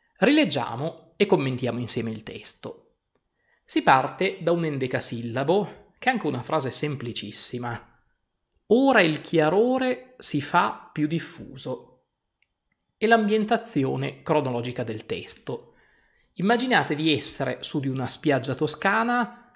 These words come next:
nelle prime ore della giornata, magari qualche minuto dopo l'alba.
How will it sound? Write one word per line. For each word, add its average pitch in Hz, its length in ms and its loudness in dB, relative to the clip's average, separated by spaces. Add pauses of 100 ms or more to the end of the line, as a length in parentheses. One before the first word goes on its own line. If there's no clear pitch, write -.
nelle 151 280 2
prime 214 360 0
ore 143 180 0
della 123 240 -4
giornata, 117 1200 -4
magari 190 400 2
qualche 165 340 0
minuto 156 360 -2
dopo 139 260 -4
l'alba. 117 720 -6